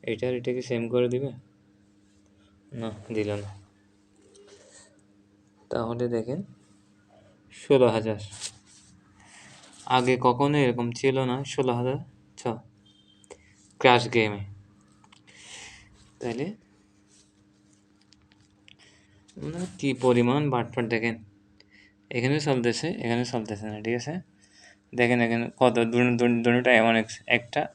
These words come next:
আ, ওয়ান পয়েন্ট এইট আঠারো ফুটছে, আর একটা চলতেছে কত? থ্রি পয়েন্ট সেভেন ওয়ান, ঠিক আছে? তাইলে এখানে এবার দেখেন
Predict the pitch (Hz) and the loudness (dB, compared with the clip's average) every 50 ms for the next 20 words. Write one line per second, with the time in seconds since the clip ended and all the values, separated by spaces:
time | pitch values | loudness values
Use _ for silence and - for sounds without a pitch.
0 | _ - 117 - - 117 120 123 120 - 139 139 131 127 123 123 123 - - 120 | _ -2 -2 0 2 0 0 0 -2 -4 -4 0 2 2 2 2 0 -6 0 0
1 | 113 110 113 127 131 127 131 135 131 - - - 165 202 - _ _ _ _ _ | 0 2 4 2 0 2 -2 -6 -6 -6 -8 -10 -10 -10 -12 _ _ _ _ _
2 | _ _ _ _ _ _ _ - - 120 117 107 131 131 147 135 127 123 123 131 | _ _ _ _ _ _ _ -2 0 0 0 0 -2 -2 -2 0 2 0 0 0
3 | 127 131 131 139 175 220 - _ _ _ _ _ _ _ _ _ _ _ _ _ | 0 0 0 0 -2 -4 -10 _ _ _ _ _ _ _ _ _ _ _ _ _
4 | _ _ _ _ - _ _ - _ _ _ _ _ _ _ _ _ _ _ _ | _ _ _ _ -20 _ _ -20 _ _ _ _ _ _ _ _ _ _ _ _
5 | _ _ _ _ _ _ - 143 147 139 127 139 135 120 113 123 117 110 110 107 | _ _ _ _ _ _ 6 8 8 8 8 6 2 2 0 0 0 0 0 -2
6 | 107 104 101 104 127 127 127 - - 185 190 - - - - - - _ _ _ | -4 -6 -4 -4 -4 -4 -4 -4 -6 -6 -8 -8 -12 -20 -20 -20 -20 _ _ _
7 | _ - _ - - - - - - _ _ _ _ _ _ _ _ _ _ _ | _ -20 _ -20 -20 -20 -20 -20 -20 _ _ _ _ _ _ _ _ _ _ _
8 | - 123 120 123 135 156 202 277 - - - - - - 143 131 123 131 131 131 | -2 0 0 2 2 2 0 0 -4 -12 -18 -20 -4 2 2 4 4 4 4 4
9 | 127 120 117 113 107 110 113 110 120 147 | 4 4 4 2 0 0 -4 -4 -4 -6